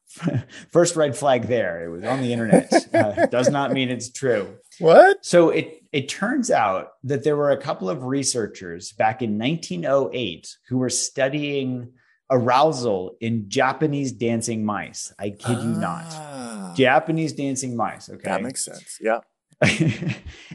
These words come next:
Speaker 1: And in the nineteen fifties, so, you know, they, what they figured out was that if mice are basically asleep or not, you know, not aroused, they're not gonna perform well in a maze if they're kinda sleepy, makes sense.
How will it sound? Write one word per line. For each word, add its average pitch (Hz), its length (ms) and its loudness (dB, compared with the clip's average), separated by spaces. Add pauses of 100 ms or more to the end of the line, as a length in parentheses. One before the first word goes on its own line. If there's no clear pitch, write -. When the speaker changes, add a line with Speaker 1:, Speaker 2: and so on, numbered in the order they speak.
Speaker 1:
And 151 480 2
in 151 160 0
the 139 100 0
nineteen 160 380 -4
fifties, 131 720 -6
so, 147 540 4
you 151 140 0
know, 139 80 2
they, 131 200 0
what 139 260 -4
they 151 100 -2
figured 131 320 0
out 113 260 4
was 107 200 -4
that 113 100 -2
if 110 160 -8
mice 120 360 0
are 113 80 -2
basically 107 560 -4
asleep 98 680 -10
or 98 180 -6
not, 104 320 -4
you 117 80 -4
know, 104 200 -4
not 113 500 -2
aroused, 107 640 -2
they're 107 160 0
not 92 260 -8
gonna 98 160 -8
perform 101 360 -10
well 92 220 -4
in 101 80 -6
a 110 40 -6
maze 98 380 -6
if 104 100 -20
they're 92 120 -12
kinda 92 200 -16
sleepy, 90 460 -12
makes 90 300 -12
sense. 92 280 -16